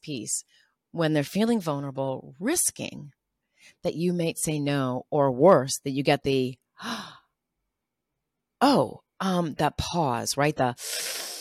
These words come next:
the breath through the teeth, the, the moment where the person who has offered anything didn't really think that's what you meant. That's what they meant when you said anything. And so no one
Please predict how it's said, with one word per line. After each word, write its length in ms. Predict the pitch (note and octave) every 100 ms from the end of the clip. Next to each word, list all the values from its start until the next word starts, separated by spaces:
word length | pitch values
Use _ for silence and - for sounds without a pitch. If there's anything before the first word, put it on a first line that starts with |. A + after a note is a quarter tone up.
| - -
the 100 | E3+
breath 380 | C#3 D#3+ D#3+ -
through 120 | E3
the 120 | D3 -
teeth, 520 | - F3+ C#3+ B2 -
the, 500 | C#3 C#3 D#3 C#3+ C#3
the 140 | D#3+ D3+
moment 600 | D#3 E3+ F3+ D#3+ D3 -
where 580 | D3+ D#3 D3 C#3+ C#3+ -
the 80 | D3
person 680 | - E3+ E3+ E3 D#3 D3 C#3 -
who 160 | D3+ C#3+
has 200 | C#3 -
offered 340 | A3 A#3 F3
anything 600 | D3 C#3 C3+ C#3 C3+ C#3 - -
didn't 300 | D4 E4 C4+
really 240 | E4+ C#4+
think 280 | D4 D#4 D#4
that's 200 | A3 -
what 160 | A3+ A3+
you 140 | G#3+
meant. 300 | F3+ G3 G#4+ -
That's 240 | F#3 G3+ G#3+
what 180 | G#3+ G#3+
they 140 | C4+
meant 220 | D4+ D#4+
when 160 | D#4 D#4
you 80 | E4
said 220 | E4 E4
anything. 480 | E4 F4 F4 F4+ -
And 140 | G3+
so 360 | - G3+ F#3+ F3 - - - - - -
no 260 | G3+ A3
one 520 | C#4 B3+ F#3+ D#3 D3+